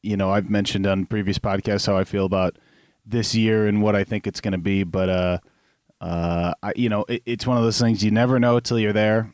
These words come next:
and, uh, I, you know, things can change so quickly week to week.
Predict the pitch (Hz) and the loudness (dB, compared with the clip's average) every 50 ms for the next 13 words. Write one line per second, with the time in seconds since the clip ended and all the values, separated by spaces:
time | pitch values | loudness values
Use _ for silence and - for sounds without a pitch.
0 | _ _ - 98 95 95 95 92 92 87 95 92 92 95 95 95 95 95 95 - | _ _ -6 -4 -2 0 0 0 0 0 0 2 2 2 2 2 2 0 0 -2
1 | - - - 87 82 - - - - - 101 87 85 85 85 - _ _ _ - | -4 -8 -12 -12 -12 -12 -14 -18 -14 -10 -8 -6 -6 -8 -10 -14 _ _ _ -6
2 | 113 113 107 - - - 104 92 - 117 107 104 98 98 - - 110 101 - - | -4 -2 -4 -4 -4 -6 -6 -4 -2 -2 -2 -2 -2 -2 -2 -2 -4 -2 -2 -4
3 | 107 98 - 107 101 95 92 98 98 - - 101 95 98 101 - - | -4 -4 -2 -2 0 0 0 0 -2 -2 -2 -2 0 0 0 -2 -6